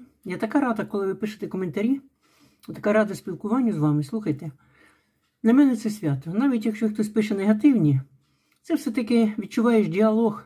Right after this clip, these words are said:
а не просто в пустоту говориш. Тому давайте підтримувати українське, давайте розвивати українське разом.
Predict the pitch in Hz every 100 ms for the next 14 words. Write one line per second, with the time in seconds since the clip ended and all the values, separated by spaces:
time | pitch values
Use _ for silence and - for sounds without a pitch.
0 | _ 180 175 156 156 - 139 - - -
1 | 139 139 143 135 - _ _ _ _ _
2 | _ _ _ _ - 233 226 220 - 262
3 | - - 180 185 180 156 165 165 208 277
4 | 277 214 202 196 208 160 156 170 233 240
5 | 226 214 220 214 214 202 208 196